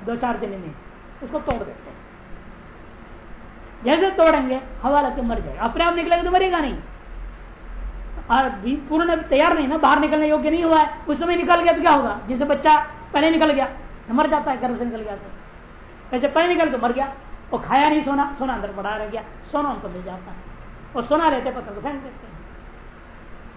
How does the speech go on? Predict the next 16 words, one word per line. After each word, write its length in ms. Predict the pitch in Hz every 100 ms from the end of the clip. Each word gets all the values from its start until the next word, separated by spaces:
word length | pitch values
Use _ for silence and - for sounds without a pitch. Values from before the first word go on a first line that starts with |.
| - - - - - -
वही 220 | 220 320 320
पत्थर 420 | 294 - - 269
सारा 260 | - 247
था। 240 | - - - - - - - - - - - - - - - - - - - - - - - -
कारण 300 | 277 381 370
क्या 180 | 330
उसको 160 | 294 277
मानते 380 | 285 277 247 240
हैं 180 | 277 302
कि 80 |
जो 140 | 320 330
कीड़ा 380 | - 269 311 339
अंदर 260 | 349 320
बना 180 | 302 302
है 160 | 285 214
ना, 280 | 233 285